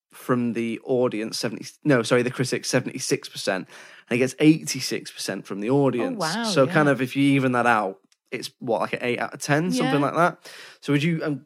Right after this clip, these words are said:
Speaker 1: I would probably say, would you say that's overrated?
Speaker 2: I would say, yeah, but maybe a little bit overrated.
Speaker 1: Oh, that's interesting.
Speaker 2: Yeah.
Speaker 1: See, I wouldn't.
Speaker 2: What? Why?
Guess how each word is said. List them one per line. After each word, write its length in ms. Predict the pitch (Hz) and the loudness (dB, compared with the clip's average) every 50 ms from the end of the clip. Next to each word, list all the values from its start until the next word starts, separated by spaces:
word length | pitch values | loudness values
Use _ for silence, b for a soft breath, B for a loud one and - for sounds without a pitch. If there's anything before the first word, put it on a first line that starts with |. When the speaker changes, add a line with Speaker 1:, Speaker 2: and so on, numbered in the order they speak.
| - - | -14 -10
Speaker 1:
I 120 | 110 127 127 | -8 -6 -6
would 220 | 127 113 - _ | -6 -8 -12 _
probably 200 | - 143 131 131 | -8 -8 -8 -6
say, 140 | 131 - 135 | -4 -2 -2
would 140 | 135 131 127 | -2 -2 -4
you 60 | 135 | -4
say 120 | 135 156 | -4 -4
that's 160 | 156 - - 143 | -4 -4 -4 -4
overrated? 640 | 165 - 339 180 135 120 120 101 87 107 - - - - _ _ _ _ - | -2 -2 0 0 2 2 0 0 -2 -6 -8 -10 -14 -16 _ _ _ _ -2
Speaker 2:
I 80 | 415 480 | 0 2
would 120 | 494 466 | 2 2
say, 300 | - - 494 539 480 381 440 | 2 2 2 2 2 2 4
yeah, 240 | 440 392 339 359 359 359 | 2 2 2 2 0 -2
but 260 | 381 381 - - - | -6 -10 -10 -6 -2
maybe 260 | 381 403 392 359 349 | 0 2 2 2 2
a 60 | 294 | 2
little 240 | 277 269 247 - 240 | 4 2 2 2 2
bit 180 | 220 233 - - | 0 2 2 4
overrated. 540 | 226 220 214 220 220 220 214 214 226 233 220 | 4 2 2 2 2 4 4 4 4 2 0
Speaker 1:
Oh, 40 | - | 2
that's 140 | 247 220 233 | 2 2 2
interesting. 420 | 233 - 139 - - - - - 302 | 0 -2 -4 -6 -8 -12 -8 -4 -2
Speaker 2:
Yeah. 460 | 311 320 311 311 302 277 277 269 247 226 - | 0 2 2 4 4 2 2 0 -2 -4 -4
Speaker 1:
See, 160 | - - 240 | -2 0 2
I 140 | 214 220 233 | 2 2 2
wouldn't. 360 | 233 226 214 208 196 160 - _ _ _ _ _ _ _ _ _ _ _ _ _ _ _ _ _ _ _ _ _ - B B B B B B B B B B B B B B B B | 2 2 0 -2 -2 -6 -6 _ _ _ _ _ _ _ _ _ _ _ _ _ _ _ _ _ _ _ _ _ -20 B B B B B B B B B B B B B B B B
Speaker 2:
What? 340 | 247 - - - - 262 | 2 2 2 2 0 0
Why? 400 | 285 302 320 320 330 330 330 311 | 4 6 8 8 6 6 2 0